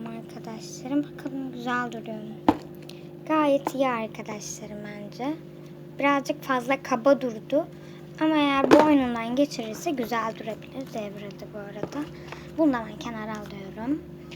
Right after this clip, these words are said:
Şöyle bir koltuğu gösterdim zaten az önce. Bunu da ben kenara çekiyorum.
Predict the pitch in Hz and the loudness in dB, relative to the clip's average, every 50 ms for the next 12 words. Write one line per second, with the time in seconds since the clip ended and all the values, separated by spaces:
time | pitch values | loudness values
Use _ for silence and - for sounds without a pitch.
0 | - - - - - - - 339 339 294 285 269 262 285 285 - - 302 277 240 | -12 -12 -12 -12 -12 -6 2 4 4 6 6 6 4 4 2 2 2 2 2 2
1 | 226 - - 285 302 277 285 269 262 - - - - 240 247 240 233 226 240 226 | 0 0 2 2 4 6 4 4 4 2 -4 -10 -8 -6 -6 -4 -4 -6 -6 -6
2 | 214 226 208 208 202 - 214 208 208 196 196 - 190 196 196 196 - - 277 285 | -6 -6 -6 -6 -8 -8 -8 -8 -8 -10 -10 -10 -10 -10 -10 -10 -6 -6 -4 -4
3 | 247 254 247 226 214 202 202 202 214 - - - 240 226 226 220 214 208 - - | -4 -4 -4 -4 -4 -4 -4 -4 -4 -4 -2 -2 -2 -2 -4 -4 -6 -8 -10 -10
4 | - - - - - - - - - 180 208 240 277 | -10 -10 -12 -12 -14 -12 -12 -12 -12 -10 -8 -8 -8